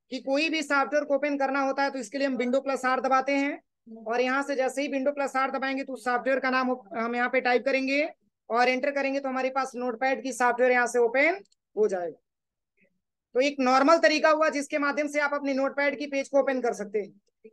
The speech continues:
और दूसरा ये तरीका है कि अगर आप यहाँ पे सर्च बॉक्स पे आते हैं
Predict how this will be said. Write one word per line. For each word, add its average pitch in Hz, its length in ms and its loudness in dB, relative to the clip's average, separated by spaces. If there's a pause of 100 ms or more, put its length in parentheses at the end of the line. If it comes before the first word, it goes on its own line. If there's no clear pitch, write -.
और 254 200 4
दूसरा 262 340 0
ये 302 180 4
तरीका 277 400 0
है 254 300 -4 (320)
कि 254 100 -4
अगर 262 280 -2
आप 294 200 2
यहाँ 294 220 0
पे 285 160 -2
सर्च 277 340 -4
बॉक्स 285 360 -2
पे 285 120 2
आते 262 320 0
हैं 262 300 -6